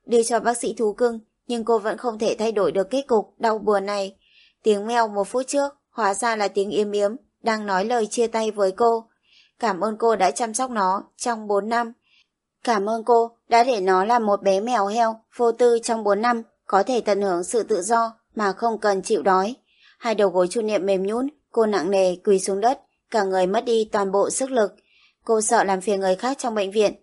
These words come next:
nên chỉ biết kìm nén, không phát ra âm thanh, nhưng nước mắt lại rơi xuống như từng chuỗi hạt châu, miệng há hốc nhưng không cảm nhận được sự hiện diện của không khí. Cô khóc,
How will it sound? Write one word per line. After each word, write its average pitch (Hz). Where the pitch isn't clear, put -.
nên 220
chỉ 208
biết 262
kìm 196
nén, 190
không 233
phát 254
ra 220
âm 214
thanh, 220
nhưng 220
nước 226
mắt 269
lại 175
rơi 220
xuống 208
như 226
từng 196
chuỗi 220
hạt 247
châu, 226
miệng 220
há 190
hốc 247
nhưng 226
không 226
cảm 190
nhận 160
được 190
sự 208
hiện 196
diện 208
của 190
không 220
khí. 220
Cô 226
khóc, 247